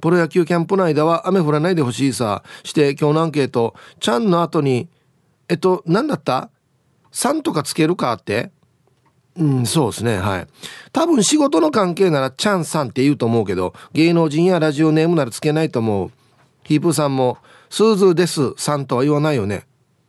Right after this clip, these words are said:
ではでは。え、ちょっと待って、スーズーさん、これスーズーですまでがラジオネームなの？<laughs> は？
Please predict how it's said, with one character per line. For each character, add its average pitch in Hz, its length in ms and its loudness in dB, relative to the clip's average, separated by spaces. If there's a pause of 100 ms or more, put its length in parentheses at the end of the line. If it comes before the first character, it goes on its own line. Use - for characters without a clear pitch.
(640)
で 113 60 0
は 107 80 0
で 98 80 -2
は。 87 200 -8 (1120)
え、 202 160 0 (1200)
ち - 80 -6
ょ 269 60 -2
っ - 20 -20
と 220 140 -2
待 131 100 0
っ - 40 -14
て、 185 120 -2
ス 294 200 0
ー 311 40 6
ズ 262 120 2
ー 165 40 4
さ 139 100 0
ん、 113 40 -4
こ 156 100 -2
れ 139 60 -2
ス - 120 0
ー 392 240 6
ズ 240 180 0
ー 165 80 2
で 202 100 2
す - 160 -2
ま 190 120 2
で 110 120 -4
が 110 80 -2
ラ 113 100 0
ジ 110 160 -2
オ 113 80 2
ネ 113 100 2
ー 110 40 0
ム 120 80 2
な 104 100 -4
の？ 120 140 -12 (500)
<laughs> - 1500 -20
は？ 311 240 -2